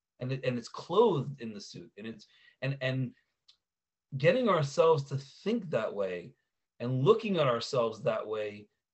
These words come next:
I think can have very big ramifications,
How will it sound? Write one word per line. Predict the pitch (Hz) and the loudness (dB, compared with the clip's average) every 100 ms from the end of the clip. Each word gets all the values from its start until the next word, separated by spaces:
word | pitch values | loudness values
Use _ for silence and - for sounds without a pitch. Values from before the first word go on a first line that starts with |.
| - | -10
I | 117 | -10
think | - 180 165 | -6 -6 -2
can | 143 | 2
have | 131 117 - - - 139 120 _ | 2 0 -10 -20 -14 -14 -14 _
very | 156 156 156 | 4 6 6
big | 131 131 120 | 0 0 0
ramifications, | 117 117 104 104 107 147 123 - | -2 -2 -4 -12 -4 -4 -4 -8